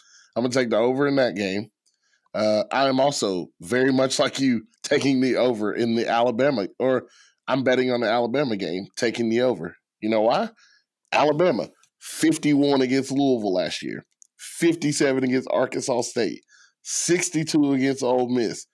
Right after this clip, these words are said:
fifty cents of, uh, Louisiana Raging Cajuns, sixty-five against Arkansas, fifty-eight against Tennessee. I said fifty-eight against Tennessee,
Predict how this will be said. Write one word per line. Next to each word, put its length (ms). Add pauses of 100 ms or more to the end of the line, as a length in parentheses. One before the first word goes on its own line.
(360)
fifty 360
cents 360
of, 260 (300)
uh, 400 (420)
Louisiana 640
Raging 320
Cajuns, 400 (420)
sixty-five 760
against 320
Arkansas, 520 (320)
fifty-eight 680
against 340
Tennessee. 480 (140)
I 80
said 320
fifty-eight 960
against 520
Tennessee, 680